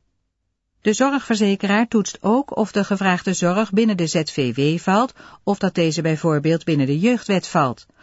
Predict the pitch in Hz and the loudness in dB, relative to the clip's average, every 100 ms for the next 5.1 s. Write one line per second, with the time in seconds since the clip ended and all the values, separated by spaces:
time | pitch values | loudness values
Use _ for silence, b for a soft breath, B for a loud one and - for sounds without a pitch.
0 | b b - 190 196 180 175 - 151 139 | b b -2 -2 -2 -4 -4 -2 -2 -2
1 | 151 151 - 139 135 208 233 220 202 175 | -2 -4 -2 -2 -2 -2 0 2 2 0
2 | 170 156 151 120 110 - _ _ _ _ | 0 0 -2 -2 -8 -16 _ _ _ _
3 | _ _ _ _ _ _ _ _ _ - | _ _ _ _ _ _ _ _ _ -8
4 | 165 214 202 170 151 - 208 - 269 165 | 0 0 2 -2 -2 -2 -4 0 -2 -2
5 | - | -8